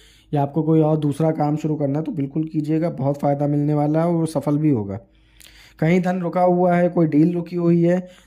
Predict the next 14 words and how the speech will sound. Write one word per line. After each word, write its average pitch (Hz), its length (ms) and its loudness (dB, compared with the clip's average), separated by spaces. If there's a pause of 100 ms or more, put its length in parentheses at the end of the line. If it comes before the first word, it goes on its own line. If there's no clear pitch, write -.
(100)
तो 165 120 2
वो 151 240 0
पूरी 180 280 0
हो 170 160 2
सकती 165 400 -4
है, 170 200 -2 (400)
उससे 156 280 0
रिलेटेड 170 440 2
कोई 170 200 2
समस्या 170 420 0
होने 170 240 2
वाली 165 200 0
नहीं 165 300 0
है, 160 300 -2